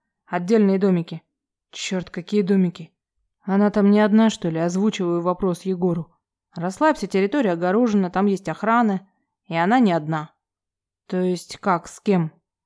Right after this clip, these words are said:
Считай, тебе повезло. Есть у меня приятель Лавр, ты вроде его знаешь. Решала. Один из его парней как раз сейчас там отдыхает с семьёй. Параллельно пасёт твою Лику, чтобы никто к ней не подкатил.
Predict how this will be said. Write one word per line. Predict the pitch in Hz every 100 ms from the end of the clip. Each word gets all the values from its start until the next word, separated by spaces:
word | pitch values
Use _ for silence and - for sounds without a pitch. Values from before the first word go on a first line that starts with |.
| _ -
Считай, | - 302 254
тебе | 214 190
повезло. | 180 180 175 170 156 - _ _ _ _
Есть | 196 233 233 220
у |
меня | 214
приятель | 208 226 233 202 175
Лавр, | 180 185 165 156 _ _ _
ты | -
вроде | 175 180
его | 190 196
знаешь. | 196 170 156 - _ _ _
Решала. | 233 269 285 185 147 - _ -
Один | 180 220 202
из | 190
его | 196 190
парней | 196 202 233
как | - 175
раз | 247 262 254
сейчас | 175 190 185
там | 180 170
отдыхает | 165 165 208 170 -
с |
семьёй. | 165 160 156 156 _ _ _ _ _ -
Параллельно | 202 190 208 247 220
пасёт | 180 - 190
твою | 196 196
Лику, | 180 165 165 170 _ _ _
чтобы | - 180 180
никто | 170 196
к | 190
ней | 190
не | 185
подкатил. | 180 - 175 165 160